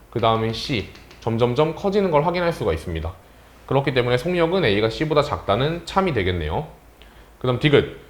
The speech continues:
질량은 B가 C보다 작-, 작은지를 물어보고 있는데, 현재 이것도 마찬가지로 파장이 동일하다는 거는 운동량이 동일하다는 거잖아요.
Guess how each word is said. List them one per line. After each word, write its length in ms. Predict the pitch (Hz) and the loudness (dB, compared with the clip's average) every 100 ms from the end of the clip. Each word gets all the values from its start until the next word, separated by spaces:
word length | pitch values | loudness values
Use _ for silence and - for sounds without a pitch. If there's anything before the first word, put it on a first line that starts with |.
| - - | -20 -8
질량은 500 | - 170 190 196 180 | 2 4 6 4 0
B가 240 | 127 139 | 0 2
C보다 400 | 143 180 175 165 | 2 0 0 0
작-, 340 | - 117 107 107 | 0 -2 -4 -6
작은지를 460 | - 123 135 135 110 | 2 4 6 4 4
물어보고 340 | 101 107 107 | 2 2 0
있는데, 480 | 85 82 113 76 78 - - - - | 0 0 0 0 -6 -14 -20 -20 -8
현재 260 | - 208 190 | -2 4 6
이것도 220 | 165 - | 6 4
마찬가지로 680 | 123 - 160 143 123 120 90 | 4 4 0 2 2 2 0
파장이 520 | - 202 220 233 214 | -2 2 4 2 0
동일하다는 600 | - 123 139 143 131 120 | -2 0 2 4 2 2
거는 520 | 113 127 180 196 202 - | 0 2 0 -2 -6 -6
운동량이 640 | 117 156 190 202 190 180 | -2 2 2 4 2 0
동일하다는 520 | 160 113 117 131 143 110 | -2 2 2 4 2 0
거잖아요. 420 | 92 87 127 | -2 0 -2